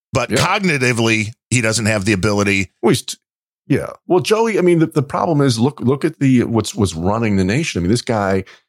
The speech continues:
Speaker 2: this guy is a career politician. He has done nothing in his life but collect government checks. Nothing. Okay.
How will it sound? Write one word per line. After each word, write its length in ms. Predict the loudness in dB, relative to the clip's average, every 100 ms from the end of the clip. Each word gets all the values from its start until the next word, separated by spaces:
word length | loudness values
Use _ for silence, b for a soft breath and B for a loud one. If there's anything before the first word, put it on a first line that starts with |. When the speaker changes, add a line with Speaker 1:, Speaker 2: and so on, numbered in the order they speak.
| _
Speaker 2:
this 200 | -2 -2
guy 480 | -2 -4 -4 -6 -4
is 240 | -4 -4 -4
a 140 | -6
career 640 | -6 -6 -4 -4 -4 -4 -4
politician. 840 | -4 -2 -2 -2 -4 -2 -4 -6
He 220 | -6 -4
has 220 | -2 -4
done 460 | -4 -2 2 4 4
nothing 580 | 4 0 -10 -16 -16 -10
in 220 | -4 -2 0
his 300 | -2 -2 -2
life 360 | -2 -4 -6 -6
but 200 | -8 -4
collect 540 | -2 0 0 -4 -12 -12 -6
government 640 | -4 -2 -2 -4 -4 -8 -10 -4
checks. 600 | -2 -2 -6 -6 -6 -6 _ _ -4
Nothing. 1000 | -2 0 -2 -4 -4 -4 -4 -6 -10 -14 _ _ -4
Okay. 300 | -2 -2